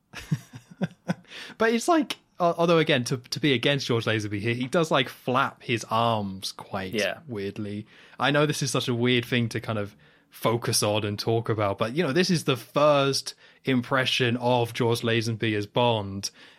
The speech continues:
Speaker 1: and they kind of mess it up and kind of don't really do a very good job with this opening scene, and it kind of, it, it's all in the details, where George, uh, Sean Connery's introduction is all in the details. It's all very subtly built up, and it's quite a,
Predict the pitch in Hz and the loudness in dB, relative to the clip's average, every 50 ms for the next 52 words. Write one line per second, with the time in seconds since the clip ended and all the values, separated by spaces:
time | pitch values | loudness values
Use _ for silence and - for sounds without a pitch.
0 | _ - 131 123 120 113 117 113 104 - - 120 123 120 - _ - - - 131 | _ -6 -2 0 0 0 0 -2 -2 -4 -4 -4 -4 -4 -6 _ -12 -6 -4 -2
1 | 151 220 247 - 240 - - 139 143 160 160 - - - 151 - - 139 180 196 | -2 0 0 0 -2 0 0 0 0 0 0 0 0 0 0 0 2 2 2 2
2 | 143 - 123 117 117 - - - 381 294 226 - - - 165 180 135 127 131 143 | 0 -2 -4 -6 -6 -6 -8 -6 -4 -4 -6 -4 -2 0 0 0 0 -2 -2 0
3 | 139 135 127 120 - - 127 143 147 127 120 143 131 131 127 120 123 117 - - | 0 -2 -2 -4 -4 -2 0 2 2 2 2 2 2 2 2 2 0 -2 -2 0
4 | 127 139 156 160 156 127 - 110 - 113 107 101 - 117 104 101 101 - - - | 0 0 0 0 -4 -4 -4 -4 -4 -4 -6 -6 -6 -8 -8 -10 -10 -10 -8 -8
5 | 110 101 95 95 101 104 - - - - _ - 113 104 104 98 - - 123 113 | -8 -8 -8 -10 -12 -14 -14 -18 -20 -20 _ -8 -6 -4 -4 -6 -4 -4 -4 -2
6 | 110 104 98 - _ _ _ _ _ - 143 127 123 - _ _ - 147 131 120 | -2 -4 -6 -10 _ _ _ _ _ -2 0 0 -2 -2 _ _ -4 -4 -2 0
7 | - 156 156 151 147 143 135 131 123 135 135 127 120 117 107 101 95 92 90 - | 2 4 4 4 4 2 2 0 0 0 0 0 0 -2 -4 -4 -4 -8 -6 -4
8 | 120 110 107 107 - - 135 127 127 131 127 - 131 113 110 104 - _ _ - | -2 -2 -2 -2 -2 -2 0 0 0 -2 -6 -6 -6 -4 -4 -6 -8 _ _ -20
9 | - - - - - - - 151 - - 180 202 185 139 131 123 120 131 117 - | -20 -20 -20 -12 -4 0 0 0 2 2 2 2 2 2 0 0 0 -2 -2 -2
10 | 120 - - - - - 123 113 110 107 - - - 139 143 147 135 135 123 123 | -2 -2 -2 -2 -2 -2 -2 -2 -2 -4 -6 -4 -2 0 0 2 2 0 0 0
11 | 120 127 123 120 120 - 110 101 98 98 98 - - 135 127 117 - 123 117 113 | 0 -2 -2 -2 -2 -2 -2 -2 -2 -4 -8 -6 -4 -2 -2 0 0 0 0 0
12 | 104 - - 143 - - - 113 113 110 - 117 110 104 101 - - 110 104 101 | -2 -2 -2 -2 -4 -4 -6 -10 -10 -8 -6 -6 -6 -6 -6 -6 -4 -6 -4 -4
13 | - 107 104 101 - - 123 117 107 104 | -6 -8 -8 -8 -6 -4 -2 -2 -2 -2